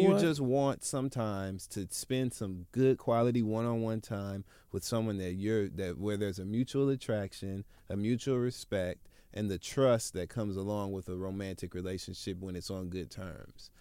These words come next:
Speaker 1: You can have all that and still be a single person, as long as you both respect yourselves enough to be honest about what you want and where you are with things.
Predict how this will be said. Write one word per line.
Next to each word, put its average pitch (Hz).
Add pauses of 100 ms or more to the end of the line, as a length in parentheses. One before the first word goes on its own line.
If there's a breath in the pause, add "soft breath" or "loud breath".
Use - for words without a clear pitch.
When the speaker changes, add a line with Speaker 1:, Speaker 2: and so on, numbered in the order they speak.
(180)
Speaker 1:
You 151
can 135
have 127
all 104
that 92 (400)
and 113
still 110 (140)
be 101
a 95
single 98
person, 117 (440)
as 95
long 110
as 104
you 101
both 104
respect 98
yourselves 104
enough 98
to -
be 90
honest 101
about 95
what 95
you 104
want 98
and 87
where 90
you 90
are 80
with 78
things. 69